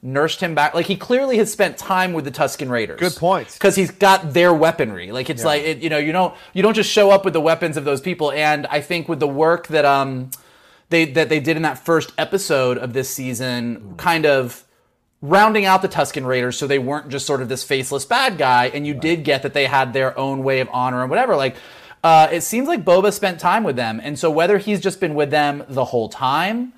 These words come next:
Speaker 2: Right.
Speaker 1: um, whether, you know, something about seeing what they were doing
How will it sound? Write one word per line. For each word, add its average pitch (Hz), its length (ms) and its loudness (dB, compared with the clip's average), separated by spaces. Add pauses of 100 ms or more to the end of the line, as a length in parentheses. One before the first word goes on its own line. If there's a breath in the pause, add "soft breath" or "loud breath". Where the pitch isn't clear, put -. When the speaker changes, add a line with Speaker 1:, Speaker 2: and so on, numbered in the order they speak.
(160 soft breath)
Speaker 2:
Right. 139 160 -20 (400)
Speaker 1:
um, 139 240 -8
whether, 147 1040 0
you 151 100 -10
know, 131 220 -4
something 170 420 -4
about 143 480 2
seeing 156 600 -6
what 131 320 -4
they 160 140 0
were 175 120 0
doing 165 600 -4